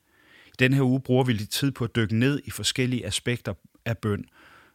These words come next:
i forsøget på at blive klogere på, hvad er det egentlig, vi kan forvente, når vi henvender os til Gud i bøn. Og i dag så er temaet,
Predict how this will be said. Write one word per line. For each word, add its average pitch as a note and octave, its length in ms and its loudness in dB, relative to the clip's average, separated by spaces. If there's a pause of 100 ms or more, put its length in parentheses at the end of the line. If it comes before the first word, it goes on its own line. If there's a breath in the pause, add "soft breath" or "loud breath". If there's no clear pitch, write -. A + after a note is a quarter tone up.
(240 loud breath)
i G#2+ 80 -6
forsøget B2 480 0
på A#2 120 -2
at A2 80 -4
blive G#2 120 -6
klogere B2 380 4
på, G#2+ 180 -2
hvad A#2 200 4
er A#2 180 2
det C3 120 -4
egentlig, G#2 560 -4 (460 soft breath)
vi G#2 120 -4
kan F#2+ 240 -4 (140)
forvente, A2 680 0 (240 soft breath)
når G2+ 100 -2
vi F#2+ 100 -2
henvender A2 480 -4
os - 420 -10
til G2+ 160 -10
Gud F#2+ 240 -8 (120)
i G#2 120 -6
bøn. - 260 -14 (600 loud breath)
Og G#2 100 0
i - 20 0
dag C3 300 2
så A#2+ 240 2 (380 soft breath)
er A2+ 100 -4
temaet, A#2+ 640 0